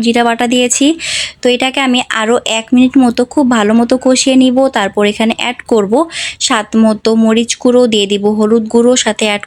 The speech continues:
করব স্বাদ মতো লবণ। যে কোনো রান্না অধিক সুস্বাদু করার টিপসই হচ্ছে সময় নিয়ে ধৈর্যের সাথে মশলা কষানো। মশলা যত ভালো মতো কষানো হবে, রান্নাও কিন্তু ঠিক ততটাই সুস্বাদু হবে। তো এ পর্যায়ে অল্প অল্প করে পানি অ্যাড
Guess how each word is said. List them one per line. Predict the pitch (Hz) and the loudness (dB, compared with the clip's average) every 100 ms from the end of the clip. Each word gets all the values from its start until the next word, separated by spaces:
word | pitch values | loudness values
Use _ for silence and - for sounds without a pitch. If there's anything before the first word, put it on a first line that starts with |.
| - | 0
করব | 233 254 | 2 2
স্বাদ | 269 233 208 220 | 0 -4 -4 -2
মতো | 220 254 | 0 0
লবণ। | 226 190 180 165 - _ - 240 | 0 0 0 -2 -6 _ -2 0
যে | 262 269 | 0 2
কোনো | 294 302 | 4 4
রান্না | 311 302 254 247 214 | 4 2 0 0 -2
অধিক | 220 247 | 0 0
সুস্বাদু | - 247 - 277 254 277 | 0 -2 0 0 0 0
করার | 285 285 285 | 0 -2 -2
টিপসই | - 254 - 294 294 | 0 0 0 2 4
হচ্ছে | 285 269 - 254 349 - - - - | 2 0 -2 -2 -2 -8 -10 -4 -2
সময় | 254 254 269 277 | 0 2 2 4
নিয়ে | 277 277 285 | 4 2 0
ধৈর্যের | 220 220 214 254 - | 0 0 0 -2 0
সাথে | 262 285 | 0 2
মশলা | 233 214 - 202 | 2 0 -4 -2
কষানো। | 185 - 180 180 196 | -2 -2 -2 0 0
মশলা | 202 220 240 | 0 0 -4
যত | 240 233 262 | -2 -2 0
ভালো | 254 247 262 | 0 0 2
মতো | 269 277 | 0 0
কষানো | 262 269 285 277 269 | -2 -2 2 2 2
হবে, | 262 311 381 - - - - | 2 0 -2 -8 -10 -10 -4
রান্নাও | 240 233 247 277 | -2 0 0 0
কিন্তু | 294 294 254 277 - | 2 2 2 0 0
ঠিক | 339 330 _ | -4 -4 _
ততটাই | 233 233 247 247 247 | -4 -2 0 0 -2
সুস্বাদু | - 208 202 185 190 | -2 -2 -2 0 0
হবে। | 180 175 175 _ _ - | 0 -2 -6 _ _ 0
তো | 240 240 247 | 2 2 0
এ | 277 | 0
পর্যায়ে | 320 311 277 233 233 - | 0 0 0 0 0 0
অল্প | 220 233 269 | 0 0 -2
অল্প | 269 269 285 | -2 -2 0
করে | 294 302 294 | 2 0 0
পানি | 240 240 269 | 0 2 2
অ্যাড | 277 | 2